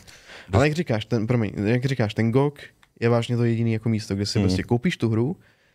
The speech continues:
Speaker 2: máš tu instalačku, je to offline a funguje to.
Speaker 1: Mhm. Navrh píše: "Pravda, například Fallout čtyři se mi s fyzickou kopií musel aktivovat na Steamu. Otázka je, jestli to v tom případě je bráno jen jako digitální licence."
Speaker 2: Je to bráno jako digitální licence.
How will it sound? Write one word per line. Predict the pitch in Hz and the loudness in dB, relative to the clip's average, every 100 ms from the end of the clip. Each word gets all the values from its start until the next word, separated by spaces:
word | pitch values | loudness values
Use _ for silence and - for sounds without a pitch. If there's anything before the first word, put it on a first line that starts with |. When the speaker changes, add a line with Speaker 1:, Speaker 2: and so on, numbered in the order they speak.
| _ | _
Speaker 2:
máš | 113 131 - | 2 2 2
tu | 120 | -4
instalačku, | 107 - 139 156 - 190 196 _ - | -4 0 0 -2 -2 -2 -2 _ -2
je | 127 | 0
to | - | 0
offline | - - - 117 123 170 214 _ _ - | -2 -2 2 2 2 -4 -8 _ _ -6
a | 117 | -2
funguje | 117 107 98 | 0 2 0
to. | 92 90 - _ | -2 -6 -8 _
Speaker 1:
Mhm. | 92 85 101 - _ _ _ - - - | -2 0 0 -4 _ _ _ -20 -14 -6
Navrh | 95 92 98 | 0 0 0
píše: | 92 101 110 | -2 -2 0
"Pravda, | - 95 95 90 90 | 0 0 2 0 0
například | 92 85 101 92 90 | 0 0 -2 -2 -4
Fallout | - 85 92 - 95 87 | -2 -2 -2 -2 -2 -2
čtyři | - 92 87 | -2 -2 0
se | 95 | 0
mi | 90 | 0
s | 90 | 0
fyzickou | 101 90 85 - 92 | 0 -2 -4 -2 -2
kopií | 87 87 | -2 -2
musel | 76 87 90 | 0 0 0
aktivovat | 78 - 85 85 | 0 0 0 0
na | - | -2
Steamu. | 80 87 87 87 - - _ | -2 0 0 0 -4 -20 _
Otázka | - 98 95 - 95 | -4 0 0 0 0
je, | 90 90 78 | 2 2 0
jestli | 92 - 87 | 0 -2 -4
to | 87 | -6
v | |
tom | - 90 | -4 -4
případě | - 87 87 | -2 0 0
je | 87 | 0
bráno | 85 85 90 90 - | 0 0 0 0 0
jen | 90 | -2
jako | 87 - | 0 0
digitální | 107 101 92 90 87 90 | 0 2 0 0 0 0
licence." | 87 85 85 87 87 | 0 -2 -2 0 0
Speaker 2:
Je | 107 113 | 2 2
to | |
bráno | 143 120 113 | 2 0 -2
jako | 107 107 | -4 -4
digitální | 104 104 104 104 | -2 -2 -2 -2
licence. | 104 - 107 - | -2 -4 -6 -4